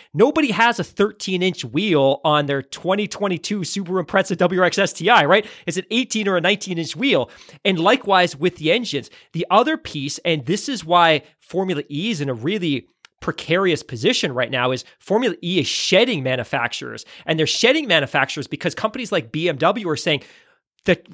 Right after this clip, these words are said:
regulations, the formula in Formula E is so tight, we can no longer innovate. We can no longer learn anything that we can apply to our road going fleet." And in this case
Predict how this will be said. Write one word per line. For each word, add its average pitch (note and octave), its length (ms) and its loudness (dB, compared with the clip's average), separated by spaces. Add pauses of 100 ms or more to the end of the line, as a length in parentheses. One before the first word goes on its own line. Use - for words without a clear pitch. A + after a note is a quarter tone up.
(160)
regulations, A#3 840 0
the D3 100 -8
formula G#3 720 2
in D#3+ 100 -4
Formula F#3 440 -4
E F#3 120 0
is C#3+ 120 -2
so B3 340 2
tight, A#3+ 460 0 (160)
we A3 200 2
can C4 220 -4
no B3+ 140 2
longer G#3+ 400 2
innovate. F3+ 500 2 (160)
We A3+ 160 0
can C4+ 220 -4
no C4 100 4
longer A3 380 0
learn G3+ 420 -2
anything D3 480 -2 (200)
that G3 160 4
we A3 120 0
can A#3 160 -4
apply F#3 440 2
to F3+ 180 -8
our D#3+ 120 0
road D3+ 340 -2
going D3 280 -2
fleet." E3+ 480 -6 (180)
And D#3 220 -2 (160)
in C#3 80 -8
this G#3 220 2
case C3+ 400 -2